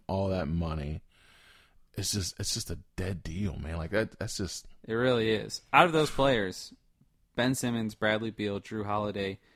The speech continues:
Speaker 2: Klay Thompson, D'Angelo Russell, Kemba Walker, who would you offer a Supermax if you could right now? Would you offer one to D'Angelo Russell?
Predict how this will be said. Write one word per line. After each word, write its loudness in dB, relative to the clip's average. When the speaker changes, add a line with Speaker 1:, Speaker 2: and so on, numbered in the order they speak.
Speaker 2:
Klay -2
Thompson, -4
D'Angelo -6
Russell, -8
Kemba -10
Walker, -8
who 2
would -2
you -4
offer -4
a -6
Supermax -8
if -2
you -4
could -4
right -10
now? -10
Would 2
you 4
offer 4
one 2
to -6
D'Angelo -6
Russell? -10